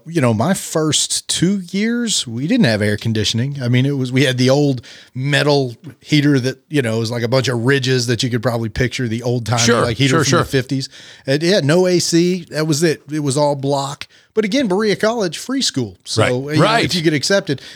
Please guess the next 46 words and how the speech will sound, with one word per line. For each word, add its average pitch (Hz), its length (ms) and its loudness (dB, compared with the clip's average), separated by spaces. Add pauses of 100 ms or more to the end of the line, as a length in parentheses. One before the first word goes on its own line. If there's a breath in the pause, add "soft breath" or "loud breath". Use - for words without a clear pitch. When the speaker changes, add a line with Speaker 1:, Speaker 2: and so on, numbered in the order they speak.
Speaker 1:
now 151 140 4
ask 156 260 0
me 139 80 2
how 135 120 4
I 123 100 4
have 117 140 2
nine 120 280 0
thousand 117 300 -2
dollars 117 340 0
in 107 100 0
debt 127 240 -2
going 113 260 0
to 98 100 -4
a 95 40 -6
free 135 240 -2
school. 104 260 -4
Speaker 2:
Uh, 76 340 2
how 113 120 2
do 135 80 2
you - 80 -2
have - 140 -6
nine 170 180 0
thousand 147 300 0
dollars 143 260 2
in 120 80 2
debt 127 240 0
going 107 200 2
to 107 80 4
a 95 60 0
free 117 220 2
school? 120 400 2
Speaker 1:
I 143 80 -2
like 175 260 0
to 147 80 0
party, 208 420 2
so 185 160 2
I 165 100 4
would 180 160 0
go, 180 180 4
like, 160 220 2
once 160 220 2
a 151 40 0
semester 175 540 2
and 131 160 0
take 135 240 0
out 123 240 0